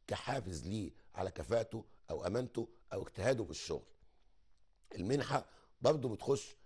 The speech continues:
من ضمن الأجر. إحنا بنقول المنح ما يعطى للعامل علاوة على أجره. يعني إيه؟ يعني العلاوة دي حاجة زيادة على أجره يصرف له جزاء أمانته أو كفاءته. العامل ده بيكون أمين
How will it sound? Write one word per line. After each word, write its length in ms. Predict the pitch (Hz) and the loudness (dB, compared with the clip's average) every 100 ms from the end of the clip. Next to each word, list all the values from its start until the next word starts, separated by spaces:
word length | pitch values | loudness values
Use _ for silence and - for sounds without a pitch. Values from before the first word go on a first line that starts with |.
| - 98 | -8 -4
من 180 | 98 | 2
ضمن 220 | 98 120 - - - 107 | 4 2 0 -12 -8 -4
الأجر. 400 | 104 110 82 73 - - | 2 2 2 -6 -10 -20
إحنا 160 | - 101 | -6 -2
بنقول 300 | 87 92 117 | 0 0 0
المنح 460 | 95 110 151 - - - - - | 0 0 0 -2 -10 -20 -14 -2
ما 140 | 107 | 2
يعطى 320 | 127 143 - | 4 2 0
للعامل 580 | 110 104 107 135 135 127 - - - | 2 6 6 6 2 -2 -8 -20 0
علاوة 420 | 101 110 135 123 131 | 4 6 6 4 2
على 300 | 123 110 123 | 2 4 6
أجره. 400 | 113 104 87 78 - - | 4 2 0 -4 -10 -6
يعني 320 | 90 92 95 98 | 4 4 6 4
إيه؟ 260 | 104 104 - - - - | 2 0 -4 -14 -10 -2
يعني 260 | 107 113 | 0 2
العلاوة 420 | 110 107 147 147 | 2 4 6 8
دي 220 | 120 120 - - - | 6 2 -4 -12 -12
حاجة 280 | - 139 147 | -2 2 4
زيادة 540 | 113 135 139 113 85 - - - | 4 6 8 6 2 -4 -14 2
على 300 | 104 110 117 | 6 8 6
أجره 320 | 139 165 170 - - - - | 6 2 0 -6 -20 -10 2
يصرف 400 | 165 120 120 107 | 2 4 0 2
له 200 | 139 131 | 2 4
جزاء 460 | 98 90 104 90 - _ _ - | 4 6 4 2 -6 _ _ 0
أمانته 500 | 104 139 160 - 156 - - - | 4 4 2 0 -2 -6 -20 4
أو 120 | 156 147 | 4 6
كفاءته. 500 | 98 110 82 - - - - - - | 2 0 -2 -6 -12 -16 -20 -12 2
العامل 460 | 95 113 104 92 | 4 6 4 2
ده 180 | 85 87 - - - | 2 0 -4 -20 -8
بيكون 400 | 92 - 104 82 - - - | -6 -2 -2 -2 -8 -20 -4
أمين 340 | 87 107 131 | 0 2 0